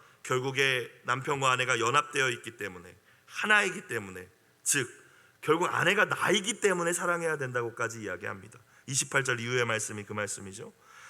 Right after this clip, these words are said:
"이와 같이 남편들도 자기 아내 사랑하기를 자기 자신과 같이 할지니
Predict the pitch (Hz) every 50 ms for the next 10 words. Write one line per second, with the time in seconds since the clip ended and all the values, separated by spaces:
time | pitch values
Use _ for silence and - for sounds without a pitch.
0 | - - - - 143 156 170 170 170 165 165 165 165 156 143 143 147 143 165 156
1 | 151 151 151 143 147 143 143 139 139 139 147 147 143 143 143 139 147 147 139 139
2 | 139 135 131 127 127 127 127 123 123 123 123 127 127 127 120 117 120 127 127 127
3 | 123 120 120 - - 123 113 113 110 - 110 117 139 175 196